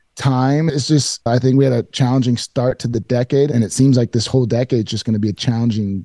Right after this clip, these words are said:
decade, period. And so I think it's important that you surround yourself with inspiring people and that you're feeding yourself with inspiring impressions. And those impressions are those,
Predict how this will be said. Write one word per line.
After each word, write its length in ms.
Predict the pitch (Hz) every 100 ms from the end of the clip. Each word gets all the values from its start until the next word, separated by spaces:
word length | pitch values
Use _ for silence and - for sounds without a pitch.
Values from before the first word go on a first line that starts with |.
| -
decade, 560 | 113 113 113 98 87
period. 500 | - 123 127 113 98 -
And 160 | 104
so 400 | - 117 104 104 101 _ _ _ _ _ _
I 80 | -
think 180 | 127 131
it's 100 | 127
important 440 | 117 123 127 117
that 180 | 120 95
you 100 | 104
surround 440 | 104 117 107 110
yourself 360 | 110 107 113 107 _
with 180 | 117 110
inspiring 680 | 110 120 123 117 123 123 120
people 400 | - 127 147 143
and 80 | 131
that 140 | 107
you're 120 | 107
feeding 420 | 104 - 123 135 143
yourself 480 | 139 - 139 143
with 160 | 131 113
inspiring 720 | 107 - - 110 117 131 131
impressions. 720 | 113 98 - 120 123 113 95
And 100 | 104
those 160 | 104 104
impressions 560 | 107 - 143 131 139
are 80 | 120
those, 380 | 113 107 104 95